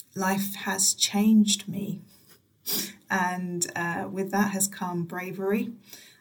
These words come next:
Um, I've been trying a few new things, which I'm gonna speak about on the episodes coming up. A few things I thought I would never do, um, but so glad that I did.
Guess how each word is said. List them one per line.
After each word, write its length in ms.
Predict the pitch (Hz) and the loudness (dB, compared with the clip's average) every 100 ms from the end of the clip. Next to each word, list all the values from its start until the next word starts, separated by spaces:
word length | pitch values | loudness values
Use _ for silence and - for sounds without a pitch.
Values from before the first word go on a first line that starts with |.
| _ | _
Um, 380 | 180 175 175 170 | 0 2 2 0
I've 200 | 175 175 | -2 -4
been 160 | 180 | -4
trying 340 | 175 196 190 180 | -2 -2 -2 -2
a 60 | |
few 300 | - - 196 | -6 -2 2
new 200 | 190 190 | 4 4
things, 560 | - 202 185 185 208 - | 2 0 -2 4 4 4
which 160 | - 196 | 2 -2
I'm 60 | |
gonna 160 | 180 170 | -4 0
speak 420 | - - 185 175 | 0 0 -4 -4
about 400 | 135 180 190 202 - - - _ - | -4 -2 0 -2 -6 -18 -20 _ -10
on 440 | 180 175 170 165 | -4 -2 -2 -4
the 480 | - 175 175 175 165 | -4 2 4 4 2
episodes 600 | 175 - 202 190 180 175 | -6 -2 0 0 0 0
coming 360 | - - 185 180 | -2 -2 -6 -4
up. 300 | 180 202 - | -4 -6 -10
A 380 | - _ _ _ | -18 _ _ _
few 140 | 214 | 2
things 220 | 196 196 | 4 4
I 60 | 196 | 4
thought 200 | - 185 | 0 -2
I 120 | 185 | -2
would 200 | 185 202 | -2 -2
never 240 | 185 185 190 | -2 -2 -4
do, 440 | - 185 208 214 - _ _ _ | -4 0 0 0 -8 _ _ _
um, 640 | 180 170 165 165 160 156 - | 0 2 2 0 -4 -8 -2
but 360 | 170 135 - | 0 0 0
so 360 | - - 185 180 | 4 4 2 -4
glad 360 | 175 175 170 170 | -2 -2 -4 -6
that 120 | - | -8
I 60 | |
did. 440 | 165 - - 175 | -6 -4 -4 -6